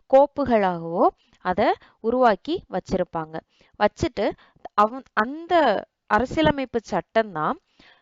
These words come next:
இந்த நாட்டை ஆட்சி புரிவதற்கு துணை புரிகின்றது. குடிமக்களுடைய உரிமைகள் என்னென்ன, கடமைகள் என்னென்ன, அவர்களுடைய செயல்பாடுகள் என்னென்ன அப்படின்றத வரையறுப்பதும்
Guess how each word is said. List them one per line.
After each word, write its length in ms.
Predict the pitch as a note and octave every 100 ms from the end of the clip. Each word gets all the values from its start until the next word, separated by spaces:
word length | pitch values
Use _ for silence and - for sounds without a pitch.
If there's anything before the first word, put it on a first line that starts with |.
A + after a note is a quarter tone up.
| _ _
இந்த 180 | A3+ G#3+
நாட்டை 540 | F#3+ F3+ A#3 - C4 - -
ஆட்சி 420 | G3 C4 - D#4+
புரிவதற்கு 680 | B3+ G#3+ F#3+ F3 - - F4+ - _
துணை 280 | - B3 A#3+
புரிகின்றது. 640 | G#3+ F#3 D#3+ D#3+ D#3 D#3+ E3 _ _ _ -
குடிமக்களுடைய 680 | D#4 E4 D4+ A#3+ G#3 F#3+ G3
உரிமைகள் 720 | G3 A3+ D4 C#4+ B3+ A3 G#3
என்னென்ன, 480 | F3+ F3 F3+ F3 E3
கடமைகள் 580 | - F#3 A#3 C4+ C4 A#3+
என்னென்ன, 560 | G#3+ F3 F3 F3 E3 D#3+ _ _ _ _
அவர்களுடைய 760 | - A3 B3 A#3+ A#3+ G#3+ A#3 C#4+
செயல்பாடுகள் 880 | - A#3+ C#4+ D#4+ C#4+ B3 A3+ A3
என்னென்ன 520 | F#3+ F3 F#3 F#3+ F#3+ F#3
அப்படின்றத 460 | F3 F#3 F3+ F3+
வரையறுப்பதும் 760 | E3+ E3+ G#3 G#3+ G3+ E3 F#3